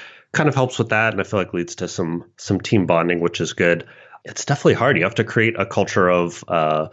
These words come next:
of transparency, or where people are willing to speak up when they're having a tough time, or, you know, have a challenge with, uh, something they're working on or with a teammate or whatever, which isn't easy to do unless,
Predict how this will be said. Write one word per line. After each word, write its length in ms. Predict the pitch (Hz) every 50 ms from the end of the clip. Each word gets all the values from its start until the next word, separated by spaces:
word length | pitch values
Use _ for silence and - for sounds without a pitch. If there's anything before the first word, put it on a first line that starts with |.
| - - - - - - - _
of 120 | - -
transparency, 800 | - - 110 101 101 - - 160 165 165 160 147 - - 160 156
or 220 | - - 101 95 90
where 160 | 98 98 95
people 300 | 95 - 107 - - 92
are 80 | 90 90
willing 380 | 85 92 92 95 92 92 90
to 180 | - - 98 92
speak 540 | - - - - - _ - 90 - - -
up 240 | 90 120 - -
when 140 | - 117 110
they're 120 | 113 110 98
having 360 | 104 107 107 110 117 113 110
a 40 | 104
tough 300 | - - 127 120 - -
time, 460 | - 156 165 160 156 156 156 135 104
or, 340 | 92 95 95 90 85 - _ - - - - - _ _ _ _
you 80 | -
know, 100 | 80 78
have 260 | 78 - - 95 90 90
a 60 | 90
challenge 720 | - - 98 92 95 92 92 98 95 92 87 - - - -
with, 640 | 87 90 90 87 87 85 87 85 - - _ _
uh, 400 | - 82 - 82 80 80 78 80
something 300 | 92 - - 92 90 87
they're 100 | 85 82
working 360 | 85 107 139 135 - 131 104 92
on 240 | 92 90 85 82
or 40 | 80
with 200 | 82 92 87 -
a 20 | -
teammate 400 | _ - - 101 101 104 110 104
or 80 | 107
whatever, 380 | 101 104 98 110 117 147 147 131
which 420 | 95 90 90 - - - - - - - - - - - _ _ -
isn't 300 | 104 101 113 98 98 -
easy 260 | - 104 92 104 98 95
to 120 | - 98
do 320 | 85 98 98 117 143 - -
unless, 560 | - 92 92 90 87 85 - - - - -